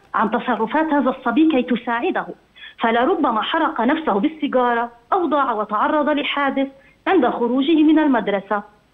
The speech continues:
وفي صباح اليوم التالي رافقت الأم طفلها جميلا إلى المدرسة والتقيا بمدير المدرسة وأخبره جميل عن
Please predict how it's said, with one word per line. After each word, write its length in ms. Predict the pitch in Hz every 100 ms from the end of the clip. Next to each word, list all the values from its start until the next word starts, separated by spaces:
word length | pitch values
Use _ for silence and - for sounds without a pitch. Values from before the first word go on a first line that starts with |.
| _ - - - -
وفي 260 | 381 359 330
صباح 280 | 233 254 233
اليوم 260 | 226 233
التالي 380 | 214 240 240 202
رافقت 420 | 208 208 - 190
الأم 140 | 220 208
طفلها 360 | 233 220 196
جميلا 380 | 185 196 220 220
إلى 220 | 214 226
المدرسة 540 | 220 285 311 320 320 302
والتقيا 560 | 196 196 - 202 220
بمدير 440 | 196 190 185 202 214
المدرسة 680 | 196 254 285 294 339 339 339 - -
وأخبره 520 | 480 - 330 311 240
جميل 360 | 214 220 302 330
عن 260 | 285 196